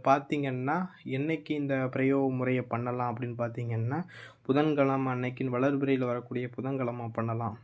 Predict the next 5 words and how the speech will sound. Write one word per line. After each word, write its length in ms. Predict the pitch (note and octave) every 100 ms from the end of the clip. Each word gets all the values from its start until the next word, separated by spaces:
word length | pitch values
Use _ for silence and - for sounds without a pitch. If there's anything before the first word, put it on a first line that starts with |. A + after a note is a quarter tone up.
| -
இல்லைன்னா 340 | B2+ B2+ D3+ C#3
எதிரிக்கு 460 | C#3 D#3+ E3+ F3 D3+
என்னைக்கு 400 | C3+ D3 D#3 D3 -
சந்திராஷ்டமம் 880 | C3+ C3 D3+ D#3 D3+ - C3+ C3 B2
வருது 300 | B2+ C3